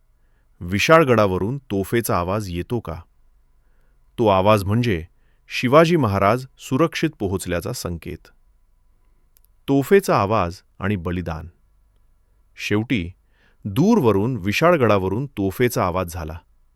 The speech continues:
तो आवाज ऐकताच बाजीप्रभूंच्या चेहऱ्यावर समाधान झळकले. त्यांनी शेवटचा प्रहार केला आणि स्वराज्यासाठी प्राण अर्पण केले.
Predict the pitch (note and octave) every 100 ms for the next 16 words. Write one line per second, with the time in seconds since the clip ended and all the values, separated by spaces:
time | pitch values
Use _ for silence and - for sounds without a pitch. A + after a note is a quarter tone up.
0 | _ _ _ _ _ - G#2+ F#2 F#2+ G#2+
1 | G2 G2 C3 F#2+ E2+ - _ _ - F2+
2 | G#2 B2+ F#3 B2+ A2+ B2 A#2+ - G2+ G2+
3 | A#2 F#2 A2+ - F#2 F#2 F#2 G2+ F2+ F2
4 | E2 E2 F2+ _ _ _ _ _ _ _
5 | _ _ - F#3 A3 - C#3+ E3 G3+ -
6 | D3 G#2+ G#2+ G2+ F2 D#2+ - _ _ _
7 | _ _ F#2+ F#2+ - G2 B2+ A#2+ G#2 G2
8 | F#2 A2 C3 _ G2+ G2+ G#2+ E2+ F2 F2
9 | D#2+ D#2